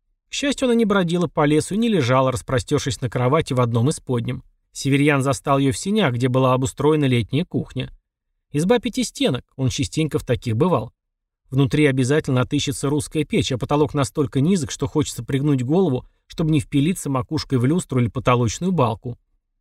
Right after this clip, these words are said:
Входная дверь была открыта настежь. От улицы сени отделяла только москитная сетка. Судя по всему, недобрых гостей здесь не боялись. Люс сидела за покрытым клеенкой столом, повернувшись к входу спиной.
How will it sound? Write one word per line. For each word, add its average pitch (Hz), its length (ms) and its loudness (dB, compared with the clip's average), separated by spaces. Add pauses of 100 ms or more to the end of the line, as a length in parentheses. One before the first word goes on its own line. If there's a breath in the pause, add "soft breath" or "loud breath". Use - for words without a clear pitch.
(480)
Входная 135 400 2
дверь 135 220 2
была 127 220 2
открыта 131 360 -2
настежь. 131 540 -2 (340)
От - 180 -2
улицы 254 300 0
сени 196 320 -2
отделяла 185 420 0
только 160 280 -4
москитная 185 540 -2
сетка. 131 520 -8
Судя 143 300 -2
по 135 100 -6
всему, 170 320 -2
недобрых 135 440 2
гостей 131 380 2
здесь 120 280 -2
не 131 80 0
боялись. 139 560 -2 (720)
Люс 147 300 2
сидела 139 380 0
за 113 140 -4
покрытым 143 480 -2
клеенкой 135 500 0
столом, 143 500 -2
повернувшись 135 580 0
к - 40 -20
входу 123 320 -4
спиной. 175 460 -2